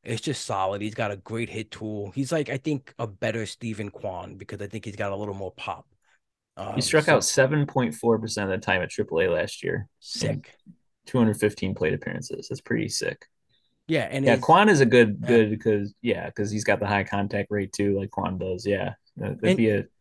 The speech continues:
Speaker 1: in triple A, if you would have played it out to five hundred and fifty plate appearances, you would have had ten homers, twenty-three steals, and I think that's, with that kind of plate discipline, uh, it's real solid. Again,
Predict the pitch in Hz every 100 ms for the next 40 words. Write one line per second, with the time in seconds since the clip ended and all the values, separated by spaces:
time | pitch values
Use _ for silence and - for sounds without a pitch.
0 | _ _ _ _ - 196 190 214 190 175
1 | 160 135 131 143 143 135 143 143 135 131
2 | 131 123 - 123 120 123 120 117 104 120
3 | 113 - 110 107 110 104 104 113 110 107
4 | - 113 101 107 107 95 - 107 104 -
5 | 98 - 87 82 - - 107 98 95 92
6 | 95 - 104 113 - 101 98 - - _
7 | _ 98 95 117 113 - _ - 117 107
8 | - - 120 - _ _ _ _ _ _
9 | - 127 - 135 127 139 123 82 62 -
10 | _ _ 110 - 98 - - - 151 135
11 | 98